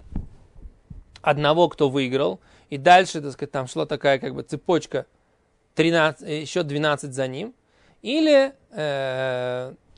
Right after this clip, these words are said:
каждая отдельная работа, каждая отдельная часть служения, его разыгрывали отдельно. Гемара сейчас задаст этот вопрос и придёт к какому-то выду-, выводу. Э, следите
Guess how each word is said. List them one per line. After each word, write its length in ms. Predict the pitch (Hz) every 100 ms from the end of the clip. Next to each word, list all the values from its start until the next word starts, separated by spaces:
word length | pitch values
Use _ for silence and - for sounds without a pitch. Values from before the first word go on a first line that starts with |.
| -
каждая 480 | 196 233 208 170 156
отдельная 480 | 147 175 185 180 185
работа, 560 | 202 294 311 220 202 202
каждая 300 | 165 156 156
отдельная 260 | 165 170
часть 240 | 165 196 202
служения, 560 | 220 233 285 240 190
его 280 | 190 190 202
разыгрывали 640 | 170 151 139 143 170 156 139
отдельно. 400 | 131 127 127 226 _ _ _ _ _ _ -
Гемара 260 | 160 214 233
сейчас 120 | 180
задаст 260 | 170 185
этот 140 | 214 208
вопрос 360 | 233 - 196
и 60 | 202
придёт 280 | 170 160 180
к 40 |
какому-то 300 | 170 160 165
выду-, 240 | 175 214 175
выводу. 440 | 165 196 156 - _ _ _
Э, 520 | 226 208 156 160 - -
следите 480 | - 151 143 311